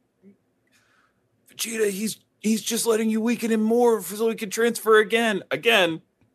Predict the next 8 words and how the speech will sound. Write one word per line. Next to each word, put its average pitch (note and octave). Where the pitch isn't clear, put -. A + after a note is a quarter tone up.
we, D3+
we E3
called F#3
this F#3
out. F3+
How A#3+
does A#3+
he, A3+